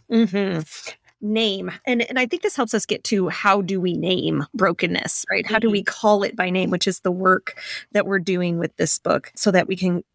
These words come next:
Speaker 1: see God's hope brighter and clearer. So two definitions. One, to give identity and thereby recognition to something or someone. And number two, to specify in order to make something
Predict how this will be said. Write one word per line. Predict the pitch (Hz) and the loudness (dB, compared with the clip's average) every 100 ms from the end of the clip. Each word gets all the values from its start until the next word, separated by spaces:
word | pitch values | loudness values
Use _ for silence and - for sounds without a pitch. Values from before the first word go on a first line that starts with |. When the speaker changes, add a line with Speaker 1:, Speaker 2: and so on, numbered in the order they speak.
| - | -8
Speaker 1:
see | - - 220 | -6 0 2
God's | 190 175 | 2 -2
hope | - 233 - | -2 -2 -2
brighter | 180 175 196 175 | -2 -2 2 0
and | 165 | -2
clearer. | - 208 98 - - - - - | -2 -2 0 -4 -12 -16 -16 -8
So | - 226 | 0 0
two | 202 - | 0 -2
definitions. | 277 254 302 214 190 175 185 | 0 0 0 -2 -2 -4 0
One, | 190 214 | 2 2
to | 233 226 | 0 -2
give | 220 233 | 0 0
identity | 196 180 180 208 240 294 285 | 0 -2 -2 0 0 0 -2
and | 202 190 | -2 -2
thereby | 185 202 220 214 202 | 0 0 0 0 -2
recognition | 190 185 208 254 226 214 226 262 - 196 185 | -2 0 0 0 -2 0 0 0 -2 -4 -4
to | - 214 | -4 -4
something | - 196 196 220 214 | 0 0 0 -2 0
or | 208 196 | -2 -4
someone. | 180 - 165 165 165 170 220 - - - - - | -2 -2 0 0 0 0 0 -4 -16 -20 -12 -4
And | 202 196 | 0 0
number | 196 208 240 | 0 0 0
two, | - - 220 190 | -2 -2 0 0
to | - 214 | -4 -4
specify | - - 208 214 269 - 254 254 262 | -4 -2 0 0 -2 -2 -2 0 0
in | 214 208 - | 0 0 -2
order | 196 202 | -2 -2
to | 196 202 | -2 -2
make | 185 185 190 | 0 0 -2
something | - 208 196 - 202 196 | -2 -2 -2 0 0 0